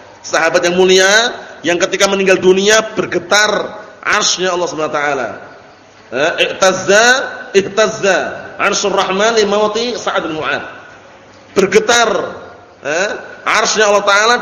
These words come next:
disebabkan matinya Sa'ad bin Mu'ad. Masyaallah, naam. Wa aslama bi islamihima. Kemudian apa? Naam, masuklah Islam dengan apa? Dengan Islam, dengan sebab Islamnya mereka berdua. Siapa tadi?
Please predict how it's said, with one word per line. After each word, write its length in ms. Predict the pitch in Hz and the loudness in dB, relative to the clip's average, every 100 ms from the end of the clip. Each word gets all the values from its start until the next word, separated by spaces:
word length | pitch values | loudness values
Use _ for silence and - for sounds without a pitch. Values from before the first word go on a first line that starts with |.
| - | -4
disebabkan 560 | 180 226 - 202 208 208 | -4 -2 0 0 0 -4
matinya 400 | 202 196 196 202 | -4 -4 -4 -6
Sa'ad 240 | 202 - 165 | -4 -6 -6
bin 160 | 160 | -6
Mu'ad. 320 | 151 143 - - - - - - - - - | -6 -6 -8 -14 -20 -20 -20 -20 -20 -20 -4
Masyaallah, 640 | 143 147 147 139 139 131 143 | 0 0 2 0 2 0 0
naam. 400 | 131 120 107 87 - - - - - | 0 -2 -6 -12 -18 -20 -20 -20 -4
Wa 160 | 156 - 202 | 2 2 2
aslama 320 | 208 214 214 | 2 2 2
bi 80 | 220 | 0
islamihima. 960 | 214 208 220 214 214 220 226 214 160 113 - - - | 0 0 2 2 2 4 4 4 2 -4 -12 -18 -10
Kemudian 560 | - 185 208 208 220 220 | -2 0 2 2 2 2
apa? 560 | 202 208 240 - - - | 4 4 4 0 -10 -14
Naam, 640 | - 180 196 214 226 214 202 | -4 0 2 2 0 -2 -2
masuklah 320 | 202 208 196 | 0 0 0
Islam 480 | 190 185 202 196 170 175 | -2 0 2 2 0 0
dengan 240 | 180 185 | 2 2
apa? 560 | 165 180 214 226 - - | 2 2 0 -2 -10 -4
Dengan 240 | 170 180 185 | 0 2 0
Islam, 400 | 185 - 185 170 | -2 0 0 2
dengan 160 | 175 | 0
sebab 320 | 175 175 185 180 | 0 0 0 0
Islamnya 400 | - 180 180 180 | 0 0 2 0
mereka 240 | 165 156 | 0 -2
berdua. 320 | 147 151 139 | -2 0 0
Siapa 320 | 202 226 220 | 2 2 2
tadi? 240 | 208 208 | 2 2